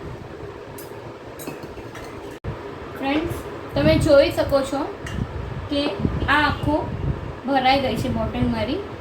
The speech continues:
હવે આજે એમાં હું કાંઈ નહીં નાખું અને આને બંધ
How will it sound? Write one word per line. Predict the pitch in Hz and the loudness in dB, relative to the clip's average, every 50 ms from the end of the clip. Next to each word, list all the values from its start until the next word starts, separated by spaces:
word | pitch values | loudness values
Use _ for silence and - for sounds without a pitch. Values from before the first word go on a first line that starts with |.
| - - - - - - 269 | -10 -10 -10 -10 -6 0 2
હવે | 277 269 285 285 302 330 - - - - - - - - - - - - 254 | 2 4 4 2 0 0 -4 -6 -10 -10 -10 -10 -8 -8 -6 -2 2 4 4
આજે | 254 254 311 320 | 6 6 6 4
એમાં | 311 302 311 320 | 6 4 4 2
હું | 330 311 - - | 2 0 0 2
કાંઈ | 247 240 269 302 311 | 2 4 6 6 6
નહીં | 302 269 226 | 6 4 0
નાખું | 220 240 - 302 359 339 - - - - 254 | -2 -4 -2 -2 -2 -2 -4 -4 -2 0 2
અને | 285 311 320 285 | 2 2 2 2
આને | 254 247 262 285 381 - - - - - - - - - | 0 0 0 -2 -2 -6 -8 -10 -10 -10 -10 -8 -4 2
બંધ | 240 285 311 320 | 4 4 4 4